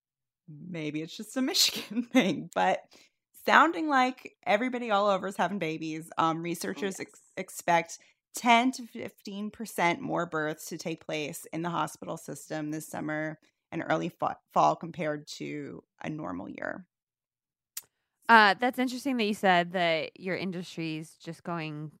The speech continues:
Speaker 3: bananas. Uh, why, why do you think that is? Uh, like, do you, is it just, like, the pandemic baby happened? I mean, I had
Speaker 2: Yeah.
Speaker 3: a pan-, I had a pandemic baby, so I'm,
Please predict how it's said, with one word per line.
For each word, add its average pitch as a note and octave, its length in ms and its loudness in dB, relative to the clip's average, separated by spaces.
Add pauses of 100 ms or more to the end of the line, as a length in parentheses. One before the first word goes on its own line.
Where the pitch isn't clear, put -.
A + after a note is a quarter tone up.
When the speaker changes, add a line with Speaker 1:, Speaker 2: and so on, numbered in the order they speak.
(480)
Speaker 3:
bananas. D#3+ 880 2 (360)
Uh, C#3+ 540 4 (480)
why, F#3+ 400 8 (120)
why F#3+ 360 4
do G3 80 -2
you G3+ 60 -8
think G3 260 -8
that E3+ 160 -6
is? E3+ 320 -6
Uh, F#3 160 2
like, G3 220 2
do G#3 80 -8
you, F#3 320 -2 (100)
is F3+ 140 -6
it F#3 180 0
just, - 160 -16
like, F#3 160 -6
the F#3+ 80 -6
pandemic F3 540 -6
baby A3 520 -6 (600)
happened? B3 480 -2 (720)
I - 20 -10
mean, F3+ 140 2
I E3+ 160 8
had G#3+ 160 8
Speaker 2:
Yeah. F#4+ 220 12
Speaker 3:
a - 20 10
pan-, - 160 4
I F3+ 160 10
had A3 180 2
a F3 60 -4
pandemic E3 560 -10
baby, D#3+ 260 -10
so F3+ 120 -14
I'm, F3 300 0